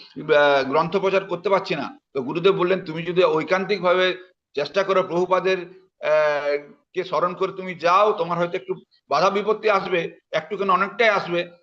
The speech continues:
সেটা কিন্তু সহ্য করতে হবে। এই সহ্য করার ক্ষমতা যদি তোমার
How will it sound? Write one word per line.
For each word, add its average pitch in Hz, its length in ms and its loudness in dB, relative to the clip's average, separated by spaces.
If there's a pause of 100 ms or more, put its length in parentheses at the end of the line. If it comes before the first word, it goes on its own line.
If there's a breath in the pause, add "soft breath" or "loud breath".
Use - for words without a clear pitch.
(100)
সেটা 185 220 -2
কিন্তু 202 200 -4
সহ্য 185 320 0
করতে 170 240 -6
হবে। 147 80 -2
এই 143 60 -6
সহ্য 151 280 -8
করার 185 240 2
ক্ষমতা 185 380 -8
যদি 180 200 -10
তোমার 180 380 -2